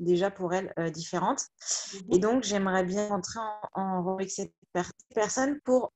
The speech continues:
Speaker 1: euh, bah, discuter, pour échanger, pour connaître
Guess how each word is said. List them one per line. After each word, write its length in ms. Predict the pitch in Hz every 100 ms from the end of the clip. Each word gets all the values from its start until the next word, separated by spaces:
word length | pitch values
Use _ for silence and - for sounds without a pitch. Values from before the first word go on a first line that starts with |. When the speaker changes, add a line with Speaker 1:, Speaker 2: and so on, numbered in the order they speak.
| -
Speaker 1:
euh, 540 | 190 185 180 180 175
bah, 120 | 165 175
discuter, 580 | 233 - 254 392 440 -
pour 140 | -
échanger, 720 | - 202 214 214 190 190 214 233
pour 120 | - 208 _ _ _ _ -
connaître 440 | 208 214 220 -